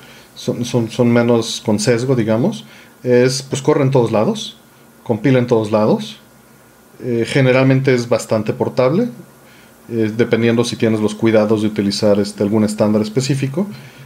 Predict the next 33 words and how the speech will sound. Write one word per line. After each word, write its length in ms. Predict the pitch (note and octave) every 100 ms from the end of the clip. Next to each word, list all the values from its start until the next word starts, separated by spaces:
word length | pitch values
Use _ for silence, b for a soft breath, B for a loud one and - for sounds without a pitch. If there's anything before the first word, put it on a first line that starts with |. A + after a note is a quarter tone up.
| B -
Es 480 | A#2+ A#2 - A2+ G#2+
rápido, 340 | G#2 D3+ D3+
me 80 | C#3+
gusta 260 | B2 C3
tener 240 | C3+ A#2+ A#2
acceso 460 | - B2 A2 B2
directo 400 | A2+ A2 G#2+ -
al 80 | G#2
hardware. 400 | - A#2 C3 B3 - - b b b b b _ _ -
Y 80 | C3+
sobre 340 | - C#3+ C#3+
todo, 420 | C#3 E3+ F#3 C4 - B B A#2+
me 160 | B2
gusta 720 | B2 C#3 - - D3+ D#3 E3 C3 -
que 320 | - B2+ A#2
yo 160 | A2+ C#3+
hoy 220 | D#3 D#3+
en 140 | D#3 C3+
día 460 | C3+ C#3 C3+ C3+
bajo 460 | C3+ C3 B2+ C#3+ C3+
código 340 | B2+ C3 A#2+
en 80 | A2+
C 240 | - B2+
de 120 | B2 A#2
mil 160 | B2
novecientos 320 | C3 A#2+ C3
setenta 400 | C3 - G#2+ G#2
y 100 | G#2
ocho 300 | A#2+ B2 G3 - B B
y 60 | A2+
lo 120 | A2
puedo 120 | C#3+
compilar. 480 | D3 G#2+ A2+ D#3 D3+